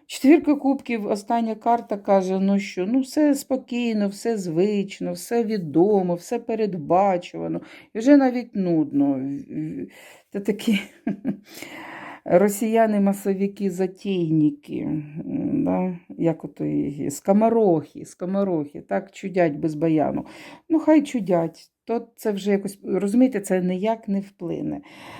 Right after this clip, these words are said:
Зате помітно, як у росіян почалася стадія вигорання, це ще теж по цій карті. Якщо вони вже кулі, м, запускають, то, скоріше, це вони вже розгубилися і не знають, яким чином, м, до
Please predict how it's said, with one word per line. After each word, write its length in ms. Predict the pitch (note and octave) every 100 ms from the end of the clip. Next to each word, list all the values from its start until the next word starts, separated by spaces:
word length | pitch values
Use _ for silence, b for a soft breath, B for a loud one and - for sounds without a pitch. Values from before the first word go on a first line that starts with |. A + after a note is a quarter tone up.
| B
Зате 280 | E3+ B3 C#4+
помітно, 460 | D4 D4 D#4+ - B3
як 160 | A#3
у 40 | A3+
росіян 480 | G#3+ - A3 B3
почалася 640 | A#3+ G#3+ - G3 G3+ G3+ F#3+
стадія 500 | - G3+ G3 F#3 F3
вигорання, 720 | F3 E3+ E3+ D#3 D3 C#3+ C#3+
це 160 | -
ще 160 | D3+ D3+
теж 260 | - D#3
по 120 | - D#3+
цій 200 | - -
карті. 560 | - - C#3+ - - B B B -
Якщо 360 | E3 E3 - F3
вони 180 | E3
вже 180 | D#3 E3+
кулі, 300 | F3 C4 C4
м, 1200 | B3+ A#3+ A#3 A3 G3+ F#3+ F#3 - - - - - - B B B
запускають, 680 | F3 G#3 G#3+ G3+ G#3+ G#3 G3+
то, 80 | F#3
скоріше, 360 | - G#3 A#3
це 140 | G3+ G3
вони 160 | G3+
вже 160 | A3 F#3
розгубилися 760 | E3 D#3+ E3+ E3 G#3+ G#3+ G3+ F3
і 80 |
не 140 | E3+ E3
знають, 340 | E3 F#3+ F#3
яким 280 | E3+ E3+ E3
чином, 560 | D#3+ G3 G#3 F#3 E3 D3+
м, 300 | C#3+ D#3 - - -
до 520 | - D3 E3 D#3 D3+